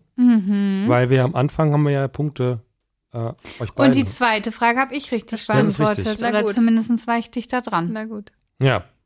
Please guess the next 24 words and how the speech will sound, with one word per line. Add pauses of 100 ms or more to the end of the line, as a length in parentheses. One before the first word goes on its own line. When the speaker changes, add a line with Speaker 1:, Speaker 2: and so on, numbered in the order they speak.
(280)
Speaker 2:
Türchen
sieben. (2250)
Wie
hoch
ist
die
Höchststrafe
für
gefährliche
Eingriffe
in
den
Straßenverkehr (100)
in (240)
Deutschland? (540)
Speaker 1:
Ähm, (440)
ich
würde
sagen,
Freiheitsstrafe
bis
zu
fünf
Jahren.